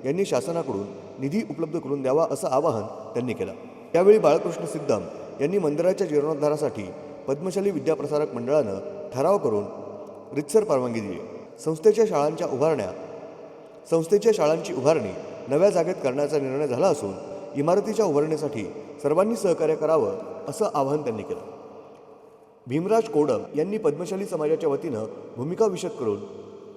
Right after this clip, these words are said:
छिंदम बंधूंनी मंदिर उभारणीसाठी घेतलेल्या पुढाकारामुळंच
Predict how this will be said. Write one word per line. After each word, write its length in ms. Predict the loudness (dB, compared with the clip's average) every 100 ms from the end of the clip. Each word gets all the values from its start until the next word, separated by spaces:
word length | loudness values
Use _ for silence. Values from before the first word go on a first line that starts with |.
| -20 -20 -20 -20 -20 -20 _ -10
छिंदम 260 | 0 2
बंधूंनी 380 | 2 0 0 0
मंदिर 300 | -2 -2 -2
उभारणीसाठी 500 | 0 0 0 -2 -2
घेतलेल्या 340 | -2 -2 -2 -2
पुढाकारामुळंच 720 | -2 -2 0 -2 -2 -4